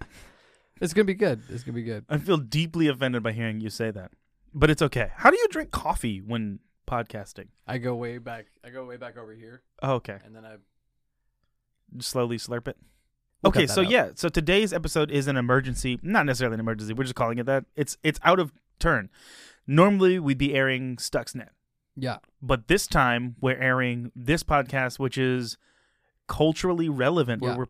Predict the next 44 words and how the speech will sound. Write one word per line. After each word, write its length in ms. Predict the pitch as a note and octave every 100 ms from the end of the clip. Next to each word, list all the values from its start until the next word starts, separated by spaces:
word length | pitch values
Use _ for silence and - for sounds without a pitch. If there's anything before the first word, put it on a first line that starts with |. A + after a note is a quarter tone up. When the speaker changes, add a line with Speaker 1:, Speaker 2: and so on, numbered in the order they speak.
| -
Speaker 2:
keeping 180 | D3+ D3
up 40 |
with 80 | B2+
current 160 | D3 C3
events. 340 | D3 G#2 -
There 160 | C#3 F#3
was 180 | G3+ C#3
a 140 | C3
massive 880 | A2+ A#2+ C#3+ E3 F3+ D3+ - A#2 G2
hack, 440 | - C3 G#2 _ _ _ _ _ _ _ _ -
uh, 280 | B2 A2+ A2+
that 160 | B2+
happened. 580 | C3+ D3 C#3 A#2+ A2 - - _ _ -
Speaker 1:
You 160 | D#3 G#3
must 180 | F#3
be 60 | D#3+
talking 220 | C#3+ C3
about 160 | A#2 A2+
SolarWinds. 640 | - F#3+ D3 G#2+ G#2 - -
Speaker 2:
Oh, 200 | E3 G#3
no. 340 | G#3 B3 F3+ G#2+
SolarWinds 600 | - G3 A#3+ A3 A3 G3
is 160 | F3
a 60 | E3+
small 340 | - D#3+ F3+
one. 220 | B2 F#2+ G2 _ _ _ _ _ - - -
Speaker 1:
I'm 160 | D3+
sorry. 220 | C#3 C3+ A#2
Did 100 | B2+
you 60 |
say 140 | C#3+ C3+
SolarWinds 300 | C#3 B2+ B2+
is 60 |
Speaker 2:
Oh, 120 | E3+ E3+
Speaker 1:
a 40 |
Speaker 2:
I 100 | F3+
Speaker 1:
small 140 | G#3
Speaker 2:
said 80 | A#3
Speaker 1:
one? 60 | F3
Speaker 2:
SolarWinds 640 | F3 A3 B3 B3+ A#3+ A3+ G#3+
is 180 | A#3 G#3+
a 120 | G#3
small 680 | - - D#3+ D#3 E3 F3 E3
one, 280 | B2+ G#2